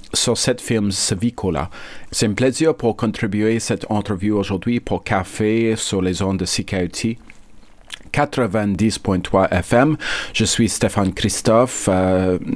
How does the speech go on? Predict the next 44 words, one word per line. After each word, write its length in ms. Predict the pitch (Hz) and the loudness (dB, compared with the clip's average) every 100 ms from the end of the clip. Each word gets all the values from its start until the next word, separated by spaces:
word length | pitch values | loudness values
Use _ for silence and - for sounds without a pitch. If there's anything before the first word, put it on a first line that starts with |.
| 90 | 0
j'ai 180 | 92 107 | 2 0
fait 160 | - 104 | 2 2
une 80 | 98 | 4
émission 440 | 95 95 113 101 | 2 2 2 0
tous 220 | - 147 - | 2 0 2
les 140 | 107 | 4
mercredis 580 | 98 107 - 101 92 107 | 4 2 2 0 4 4
à 180 | 95 98 | 4 2
onze 260 | 101 85 | 0 2
heures, 180 | 110 135 | 2 2
s'appelait 340 | - - 104 92 | 0 0 0 0
Free 260 | - 107 | 0 0
City 360 | 98 104 92 85 | 2 2 2 2
Radio. 400 | 92 90 110 147 - - - - - - | 4 4 2 0 -2 -6 -6 -8 -12 -2
Et, 220 | 104 104 98 | 2 4 6
euh, 580 | 95 98 95 95 95 87 | 6 6 6 6 4 4
en 140 | 98 98 | 2 0
fait, 400 | - 131 - 113 | 2 0 2 2
euh, 580 | 104 104 101 98 98 - - | 4 6 6 4 2 0 0
ça 180 | - 120 | 2 2
c'est 160 | 127 | 4
mon 220 | 113 117 | 4 4
conversation 920 | 117 - 104 110 - 98 - 139 127 | 2 0 0 0 2 0 2 2 4
avec 300 | 90 98 95 | 2 0 0
cinéaste 560 | - 113 107 107 113 117 | 0 2 4 4 2 2
Jean-Philippe 640 | 92 110 117 120 113 117 | 4 4 4 4 4 4
Marquis, 580 | 98 101 - - 139 160 - - - - | 2 2 0 0 2 2 -2 -12 -6 0
euh, 180 | 98 95 | 2 2
pour 240 | 117 110 | 2 2
vous, 280 | 107 120 - - - | 4 4 2 -4 2
euh, 240 | 95 90 | 4 4
sur 180 | - 98 | 2 2
les 220 | 92 85 | 2 2
ondes 160 | 92 87 | 2 2
de 80 | 82 | 2
C 180 | - | 0
K 120 | - 87 | 0 2
U 140 | 85 | 0
T. 260 | - 82 71 - - | 0 -4 -4 -6 0
Euh, 320 | 85 80 76 80 65 - - - - - - | 2 2 0 -2 -4 -8 -14 -18 -20 -20 -4
je 140 | 101 107 | 4 6
laisse 280 | 113 123 120 | 6 6 2
vous, 440 | 101 120 131 123 | 4 6 8 8
euh, 200 | 95 | 6